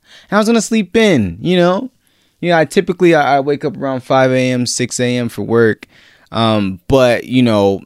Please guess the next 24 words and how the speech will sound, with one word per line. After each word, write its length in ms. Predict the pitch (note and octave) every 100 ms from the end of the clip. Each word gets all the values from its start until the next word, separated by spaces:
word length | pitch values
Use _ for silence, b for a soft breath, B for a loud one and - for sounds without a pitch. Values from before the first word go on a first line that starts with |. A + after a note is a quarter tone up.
| -
I'm 100 | A#2
still 200 | A2+ -
a 40 | B2
morning 320 | A#2+ A#2 G#2
person, 400 | A2 F#2 F#2 F2
so 160 | -
I 120 | G2 G2+
was, 120 | -
I 200 | - - -
was 100 | B2+
gonna 140 | C3
wake 160 | A#2+ A2+
up, 100 | G#2+
like, 160 | F2 -
eight, 280 | G#2 G#2 -
eight 180 | G#2 -
thirty, 320 | G2 F#2+ D#2+ F2
you 260 | F#2+ F#2+
know 60 | G#2
what 60 |
I'm 100 | G#2
saying? 120 | - G#2+
I'm 120 |
a, 40 | D3